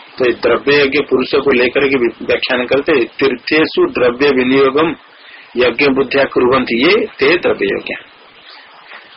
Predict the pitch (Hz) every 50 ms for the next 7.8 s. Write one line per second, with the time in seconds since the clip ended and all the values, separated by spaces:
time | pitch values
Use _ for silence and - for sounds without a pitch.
0 | - - 143 143 143 - - 143 - - 139 135 135 123 110 107 - - - -
1 | - - - - - - - - - - 110 123 123 123 123 143 147 143 135 139
2 | 131 135 139 131 - 165 175 180 160 131 131 127 127 123 131 143 135 139 135 127
3 | 131 135 139 147 147 147 131 127 117 127 127 135 139 143 135 147 139 - - 113
4 | - - - - - - - - - - - - - - - - - - - 113
5 | - - - - - - - 117 110 - 120 123 120 120 127 117 107 117 113 120
6 | 123 120 117 113 117 - 127 117 110 113 113 110 107 - 123 139 - 135 104 95
7 | - - - - - 113 117 117 117 113 113 113 - - - -